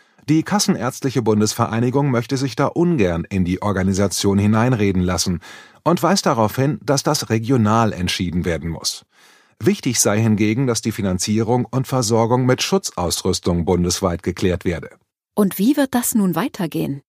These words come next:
Speaker 1: Das B M G will sich bei den Ländern für die flächendeckende Umsetzung dieser Idee einsetzen. Dazu gab es diese Woche bei der Gesundheitsministerkonferenz Gelegenheit. Ein großes Thema dieser Woche waren die Kassenfinanzen.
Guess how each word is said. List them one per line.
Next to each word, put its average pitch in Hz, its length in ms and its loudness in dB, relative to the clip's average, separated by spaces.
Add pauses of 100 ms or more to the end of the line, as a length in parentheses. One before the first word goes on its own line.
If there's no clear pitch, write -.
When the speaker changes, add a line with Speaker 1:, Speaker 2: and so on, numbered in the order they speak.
(440)
Speaker 1:
Das 175 160 2
B 123 160 0
M 139 160 4
G 123 220 2
will 143 120 2
sich 147 140 -6
bei 147 140 2
den 143 100 2
Ländern 104 440 2
für 113 140 0
die 104 120 -2
flächendeckende 123 760 0
Umsetzung 104 580 0
dieser 92 280 0
Idee 98 340 0
einsetzen. 92 720 -2 (560)
Dazu 98 380 -2
gab 117 180 0
es 117 140 -2
diese 131 280 0
Woche 135 240 2
bei 127 120 2
der 120 120 0
Gesundheitsministerkonferenz 95 1600 0
Gelegenheit. 95 720 -2 (560)
Ein 170 240 2
großes 190 380 0
Thema 120 340 0
dieser 120 260 0
Woche 135 300 -2
waren 123 280 2
die 143 120 0
Kassenfinanzen. 90 960 -4